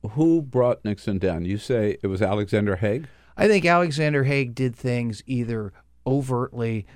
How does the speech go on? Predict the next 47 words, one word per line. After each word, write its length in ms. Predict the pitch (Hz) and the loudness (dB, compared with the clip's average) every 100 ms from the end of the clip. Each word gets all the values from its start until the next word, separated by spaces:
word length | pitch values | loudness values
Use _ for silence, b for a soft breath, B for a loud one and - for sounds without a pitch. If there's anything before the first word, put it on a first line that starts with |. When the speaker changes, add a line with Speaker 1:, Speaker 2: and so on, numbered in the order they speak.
| B B | B B
Speaker 2:
or 200 | 117 110 | -4 -4
because 380 | 104 113 117 110 | -2 -6 -4 -4
he 100 | 110 | -4
was 200 | 107 101 | -6 -8
so 240 | - 135 117 | -6 -4 -2
bad 320 | 117 113 107 | 0 0 -2
at 100 | 104 | -4
his 200 | 101 95 | -6 -6
job 540 | - 104 104 98 95 | -4 -2 -2 -4 -6
Speaker 1:
Right, 100 | 101 | -2
he 60 | 107 | 0
Speaker 2:
that 80 | 156 | 0
Speaker 1:
was 140 | 147 | 0
Speaker 2:
we 80 | 113 | 0
Speaker 1:
chief 180 | 151 139 | -2 0
of 100 | 143 | -4
staff 340 | - 131 104 | 0 0 0
at 80 | 85 | -4
Speaker 2:
he 60 | 123 | -2
Speaker 1:
the 40 | |
Speaker 2:
was 100 | 120 | 0
Speaker 1:
time, 140 | 82 | 0
Speaker 2:
Nixon's 300 | 120 85 120 110 | 0 0 -2 -4
Speaker 1:
right? 40 | |
Speaker 2:
chief 180 | 131 127 | -4 -4
of 80 | 120 | -6
staff 320 | - 110 113 | -4 -4 -4
for 120 | 113 | -8
the 60 | 104 | -6
last 240 | 101 98 | -8 -8
fifteen 440 | - 107 117 107 95 | -10 -8 -6 -6 -6
months 320 | 110 107 107 | -6 -6 -8
of 100 | 98 | -6
Nixon's 340 | 104 101 101 | -8 -8 -12
presidency, 800 | 92 98 95 92 85 - 85 65 - b b b b | -10 -10 -10 -12 -14 -14 -14 -16 -20 b b b b
and 160 | 110 | -4
he 100 | 110 | -4
was 180 | 110 104 | -4 -6
doing 300 | 104 117 117 | -4 -4 -4
things 440 | 101 113 107 104 - b b | -6 -6 -6 -8 -12 b b
to 100 | - | -12
preserve 580 | - 117 98 113 107 95 b b | -6 -6 -4 -6 -6 -10 b b
his 260 | - 120 - | -4 -2 -4
own 360 | 120 120 139 | -4 0 0
job 560 | 127 107 92 87 92 95 b b b - | -2 -4 -4 -8 -12 -14 b b b -10
and 120 | 101 | -6
viability 840 | 104 98 95 90 98 95 95 95 | -2 -2 -4 -6 -6 -6 -8 -12